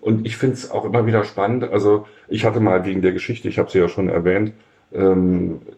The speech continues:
so einen D-N-A-Test machen lassen. Also weil ich einfach mal wissen wollte, hab ich irgendwie, äh, komm ich aus Italien oder sonst wo oder keine Ahnung, wusste ich ja nicht. So, und was kommt raus? Äh, ich bin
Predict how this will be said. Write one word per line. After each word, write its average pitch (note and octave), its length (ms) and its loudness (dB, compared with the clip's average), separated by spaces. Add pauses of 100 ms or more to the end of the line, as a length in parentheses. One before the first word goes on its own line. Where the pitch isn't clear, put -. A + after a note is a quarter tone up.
(380)
so F2+ 220 -2
einen F2+ 160 0
D-N-A-Test F#2 800 0
machen A#2+ 240 0
lassen. C3+ 480 0
Also F#2 240 0
weil F2+ 80 4
ich F2+ 140 -6
einfach F#2 180 -2
mal F2 160 2
wissen G#2 240 -2
wollte, G2+ 300 2
hab F#2 100 0
ich - 160 -8
irgendwie, F#2+ 560 -2 (460)
äh, F2 240 2
komm G2+ 160 0
ich G#2 100 -2
aus F#2 160 -2
Italien G2+ 680 0
oder F#2+ 240 2
sonst G#2 400 -2
wo G2+ 320 4
oder F#2 320 2 (260)
keine D#3+ 240 0
Ahnung, G2+ 260 -2
wusste A2+ 220 -2
ich - 80 -12
ja E2+ 80 -6
nicht. - 260 -18 (220)
So, G#2+ 320 0 (260)
und G#2 160 2
was A2 200 -2
kommt G#2+ 280 -2
raus? A#2+ 600 -2
Äh, G#2 220 2
ich G#2 200 -10
bin A2 200 2